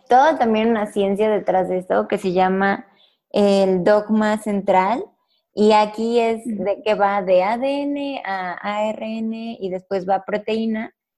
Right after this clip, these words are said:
Speaker 1: Y todo esto es súper, ultra, mega importante para que podamos hacer, eh, pues, vivir prácticamente, para que cada organelo de la célula funcione. Y si nuestras células funcionan, nuestros órganos funcionan. Y si nuestros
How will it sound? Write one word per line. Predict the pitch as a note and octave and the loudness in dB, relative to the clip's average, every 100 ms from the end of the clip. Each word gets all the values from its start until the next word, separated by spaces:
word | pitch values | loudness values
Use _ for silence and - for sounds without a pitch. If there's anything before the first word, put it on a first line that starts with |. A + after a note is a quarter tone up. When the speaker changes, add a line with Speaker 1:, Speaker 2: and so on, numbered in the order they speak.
| _ _ | _ _
Speaker 1:
Y | - A#3 A#3 A#3 | 0 2 2 2
todo | B3 C4+ | 4 6
esto | D4+ C4+ C4+ | 6 4 0
es | C#4 C4+ _ | -8 -8 _
súper, | _ C4+ A#3+ - A#3 A3+ | _ -6 -4 -2 -2 0
ultra, | A3+ G#3 A3 G#3+ | -2 -4 -4 -4
mega | G#3 G3+ G3+ | -4 -4 -2
importante | G#3 G#3 G#3+ A3 G#3 G#3 C4 F4 | -2 -2 -4 -6 -8 -6 -6 -4
para | - G#3 | 0 0
que | G3+ | 0
podamos | F#3+ G3 F#3+ F#3+ G3+ A3 G#3+ | -6 -4 -2 -2 -6 -8 -10
hacer, | G3 - F#3+ G3 - _ _ _ _ - | -12 -6 -4 -6 -8 _ _ _ _ -4
eh, | G3 F#3+ F3+ E3+ | -2 0 0 -2
pues, | G3 G3 | -2 0
vivir | F#3+ G3 G#4+ A#4 - - | 0 2 2 2 -4 -6
prácticamente, | A3+ C4+ B3+ B3+ E4+ F4 | -4 -2 -2 -2 -4 -6
para | E4 A3 | -2 0
que | G#3+ F#3 | -2 -2
cada | A3+ A3 C4 | 0 2 2
organelo | B3+ A3 G#3+ G#3+ A3+ | 0 -2 -2 -2 -2
de | A3 | -2
la | F3+ | -2
célula | F3+ G3 G#3 G#3+ _ - | -4 -6 -6 -8 _ -10
funcione. | B3 B3+ C#4 C4 B3+ B3 | -8 -4 -4 -4 -6 -6
Y | |
si | G#3 | -6
nuestras | F#3 F3 E3+ | -8 -6 -6
células | G3 A3+ B3 A#3+ | -4 -4 -4 -4
funcionan, | A#3+ A#3 A3+ A3+ A3+ | -8 -6 -6 -4 -4
nuestros | G3+ F3+ E3 | -6 -8 -6
órganos | G3+ A#3 A#3+ A#3 | -4 -2 -4 -6
funcionan. | A#3+ A#3+ A3 G#3 A3 - - _ - | -6 -4 -4 -4 -6 -10 -18 _ -4
Y | |
si | A3+ | -2
nuestros | A#3 A3+ A#3 | 0 2 0